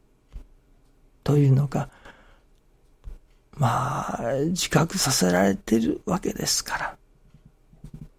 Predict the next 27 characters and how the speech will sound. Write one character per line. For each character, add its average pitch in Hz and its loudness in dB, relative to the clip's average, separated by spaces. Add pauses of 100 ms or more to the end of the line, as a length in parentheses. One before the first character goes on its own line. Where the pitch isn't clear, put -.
(540)
そ - 6
の 151 10
こ 147 -2
と 143 2
に 139 4 (1120)
取 170 4
り 185 -4
組 233 0
む - -2 (100)
姿 - 0
勢。 - -14 (1000)
こ 127 4
れ 120 4
も 120 2 (440)
取 135 10
り - -
組 147 4
も 160 8
う - 2
が - 2
取 147 6
り 160 6
組 160 6
む 160 6
ま 175 6
い 160 4
が - -4